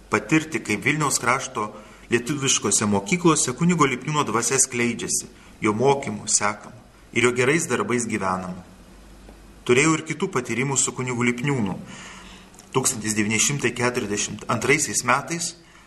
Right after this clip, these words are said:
atvykau į Vilniaus universitetą studijuoti chemijos mokslus. Tuojau pat buvau įtraukta į jau tuo metu veikiantį kunigo Lipniūno labdaros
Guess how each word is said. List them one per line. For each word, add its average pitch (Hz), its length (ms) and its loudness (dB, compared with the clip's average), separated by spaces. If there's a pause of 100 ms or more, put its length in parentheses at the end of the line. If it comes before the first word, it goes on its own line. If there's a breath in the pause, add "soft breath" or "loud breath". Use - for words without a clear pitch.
atvykau 120 480 2
į 120 100 0
Vilniaus 147 460 2
universitetą 110 760 2
studijuoti 127 540 0
chemijos 135 460 0
mokslus. 170 560 4 (1400 loud breath)
Tuojau 123 300 4 (100)
pat 170 320 2
buvau 117 240 -2
įtraukta 123 680 0 (680)
į 123 140 4
jau 120 80 6 (100)
tuo 156 160 8
metu 139 400 2
veikiantį 127 480 0
kunigo 156 320 2
Lipniūno 127 400 -2
labdaros 110 480 4